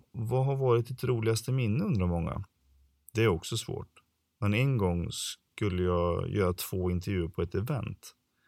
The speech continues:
Och de tiderna då som vi hade var ju bokade med gästerna och det var ganska tajt i schemat. Då, mitt under inspelningen, så sker det som inte får ske.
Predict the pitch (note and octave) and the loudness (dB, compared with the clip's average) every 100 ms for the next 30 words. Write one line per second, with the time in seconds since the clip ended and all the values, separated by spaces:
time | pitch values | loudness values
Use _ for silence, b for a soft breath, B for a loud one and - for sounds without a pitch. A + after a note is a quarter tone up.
0 | b b b b _ A2+ G#2+ G2+ G2 G2 | b b b b _ -4 0 0 0 0
1 | G#2+ G#2+ - A#2+ F#2+ A2 B2+ F#2+ F#2 F#2 | -2 -2 -2 0 0 0 0 0 0 0
2 | F#2 E2 E2+ E2 G#2 F2+ - E2 E2+ G2 | 0 0 0 0 0 -2 -2 -4 -2 0
3 | G2+ - - E2+ E2+ F#2 A#2+ - - - | 0 -4 -4 -4 -2 -4 -4 -4 -8 -4
4 | B2 C#3+ B2+ G2 - A2 E2+ G#2+ - - | -2 0 -2 -4 -2 0 0 -4 -6 -14
5 | b b b b b b b F#2+ F2 E3 | b b b b b b b -2 0 2
6 | F#2 F#2+ - - G#2+ G#2+ - G#2+ A2 F2+ | 2 2 -2 -2 -2 -2 -2 -2 0 0
7 | - E2+ E2 F2 - - F#2 F#2+ E2 F2 | -2 -2 0 -2 -4 -4 -2 -2 -2 -6
8 | - - C3 D2+ D2+ - - D#3 - - | -8 -4 -2 0 -4 -6 -6 -6 -6 -6